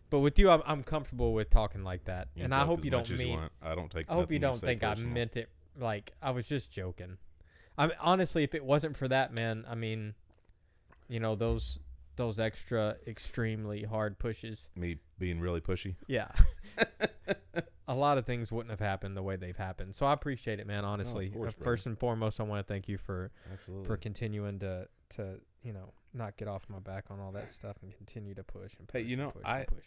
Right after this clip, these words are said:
Speaker 2: I had the same thing, bro. Like, when I first started serving, I had, I had a guy, uh, that was part of the church then, and it was the same thing. You know, he just like, "Hey, man, you, I noticed you're not serving anywhere. You ought to s-,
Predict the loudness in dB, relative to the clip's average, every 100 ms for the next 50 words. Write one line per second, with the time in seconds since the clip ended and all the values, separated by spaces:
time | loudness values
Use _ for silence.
0 | -8 -4 -4 -4 -4 -4 -4 -6 -4 -4
1 | -6 -10 -6 -4 -4 -6 -6 -4 -4 -2
2 | -4 -4 -6 -4 -4 -2 -4 -6 -8 -10
3 | -8 -8 -6 -4 -4 -4 -8 -16 -12 -10
4 | -8 -10 -14 -18 _ -20 -18 -18 -20 _
5 | _ _ _ _ _ -14 -10 -8 -10 -16
6 | -14 -10 -8 -8 -8 -10 -10 -12 -10 -10
7 | -10 -10 -10 -8 -8 -10 -8 -8 -8 -8
8 | -10 -8 -8 -8 -8 -10 -12 -12 -10 -8
9 | -8 -10 -12 -20 _ -12 -12 -12 -12 -10
10 | -8 -10 -12 -10 -8 -8 -8 -8 -8 -8
11 | -8 -12